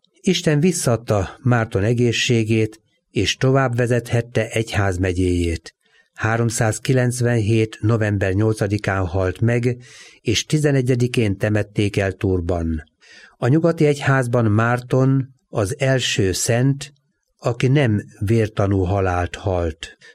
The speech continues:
Több ezerre tehető a róla elnevezett hegyek, templomok, várak, kolostorok,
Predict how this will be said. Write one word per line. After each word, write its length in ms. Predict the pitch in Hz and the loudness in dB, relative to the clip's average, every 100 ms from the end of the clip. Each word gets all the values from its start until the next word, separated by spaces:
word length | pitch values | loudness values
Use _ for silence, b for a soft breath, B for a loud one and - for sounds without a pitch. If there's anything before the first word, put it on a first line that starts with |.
| _ _ | _ _
Több 240 | 165 156 | 0 0
ezerre 540 | 135 135 131 123 120 117 | 0 0 2 2 0 0
tehető 680 | 120 117 110 113 107 104 B B B _ | 0 0 0 0 2 0 B B B _
a 140 | 107 | -2
róla 400 | 107 139 135 127 | 2 2 2 0
elnevezett 720 | 113 113 110 104 98 98 - | 0 0 0 0 0 -2 -4
hegyek, 580 | - 127 120 113 107 - _ _ _ _ | -4 0 2 0 -2 -12 _ _ _ _
templomok, 720 | 123 120 110 113 101 95 - 90 | -2 -2 0 0 0 0 -4 -4
várak, 520 | 113 113 110 98 - _ | 0 0 0 -2 -4 _
kolostorok, 800 | 123 113 104 - 101 101 - | 0 0 -2 -2 -2 -2 -4